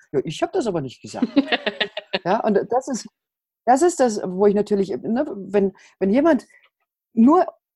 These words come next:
Speaker 1: in ein paar wenigen Räumen lebt oder noch mehr zusammengekürzt in zwei Welten, nämlich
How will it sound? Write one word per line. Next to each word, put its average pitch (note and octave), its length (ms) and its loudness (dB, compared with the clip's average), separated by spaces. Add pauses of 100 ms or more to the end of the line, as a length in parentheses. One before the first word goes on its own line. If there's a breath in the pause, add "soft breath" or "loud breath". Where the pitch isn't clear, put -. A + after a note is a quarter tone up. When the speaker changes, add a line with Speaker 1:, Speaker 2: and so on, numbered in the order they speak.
(320)
Speaker 1:
in G#3+ 200 0
ein G3 160 0
paar E3 220 -6
wenigen C4 320 0
Räumen F#3+ 400 -2
lebt - 420 -12
oder F#3 240 2
noch A3 480 -2
mehr F3+ 220 -2
zusammengekürzt A2+ 960 -12
in F#3+ 120 -2
zwei D3 320 -6
Welten, G3+ 440 -4 (120)
nämlich E3 360 -6